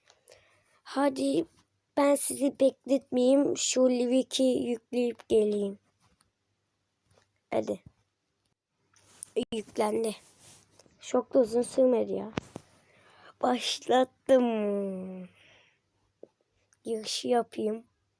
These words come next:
YouTuber'lar gibi. Konuşmaya çok alışık değilim. Sesim değişik çıkıyor videolarda, haberiniz olsun. Hepinize merhaba arkadaşlar.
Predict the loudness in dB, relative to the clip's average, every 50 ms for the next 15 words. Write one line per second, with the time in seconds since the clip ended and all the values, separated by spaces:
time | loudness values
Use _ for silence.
0 | _ _ _ -16 -16 -14 -10 -6 -4 -4 -2 -2 -2 -2 -2 -4 -6 -6 -6 -6
1 | -4 -6 -6 -8 -12 -16 -20 _ _ _ _ _ _ _ _ _ _ _ _ -8
2 | -6 -4 -4 -4 -6 -4 -2 0 0 0 0 0 0 0 0 2 4 4 4 4
3 | 2 0 -4 -4 _ 0 2 4 4 4 4 2 2 0 -4 -8 -18 -20 -20 -20
4 | -20 -20 _ -20 -20 -18 -10 -6 -2 0 0 2 2 2 6 6 6 6 6 4
5 | 2 0 0 -2 -4 -6 -4 0 2 4 4 6 4 2 0 0 0 0 0 2
6 | 0 0 0 0 -2 -2 0 0 0 2 4 4 4 4 2 -2 -2 -2 -2 -2
7 | -2 -4 -8 -10 -10 -10 -12 _ _ _ _ _ _ _ _ _ _ _ _ _
8 | _ _ _ _ _ _ _ _ _ _ _ _ _ _ _ _ _ _ _ _
9 | _ _ _ _ _ _ _ _ _ _ _ _ _ _ _ _ _ _ _ _
10 | _ _ _ _ _ _ _ _ _ _ -20 -20 -20 _ _ _ _ _ _ _
11 | _ _ -6 -6 -6 -6 -6 -4 -2 -2 0 0 0 2 2 2 0 0 -2 -4
12 | -4 -2 -2 -2 -2 -2 -2 0 0 0 -2